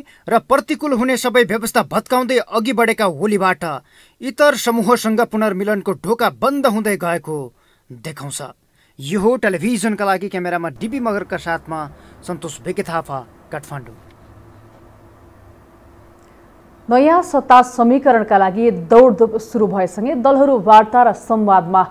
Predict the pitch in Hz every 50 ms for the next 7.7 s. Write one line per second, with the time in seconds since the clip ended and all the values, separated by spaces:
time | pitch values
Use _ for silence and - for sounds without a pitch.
0 | - - - - - 185 170 190 208 202 - - - 185 151 160 - - 180 -
1 | - - - - 214 214 208 202 - - - - - - 247 247 240 254 285 294
2 | 302 320 330 320 320 330 339 339 330 - - 269 233 233 254 240 - 254 220 175
3 | 160 165 220 214 269 254 226 233 185 175 202 226 240 196 175 202 214 247 233 -
4 | 277 277 277 269 - 320 311 - 254 - - 262 247 240 - 226 208 202 - -
5 | - 233 190 214 202 196 202 196 - 185 175 196 226 233 285 - - 330 269 330
6 | 247 240 196 240 247 240 247 240 226 208 190 - - - - - - 285 320 349
7 | 370 359 370 392 392 370 - - 262 233 226 226 -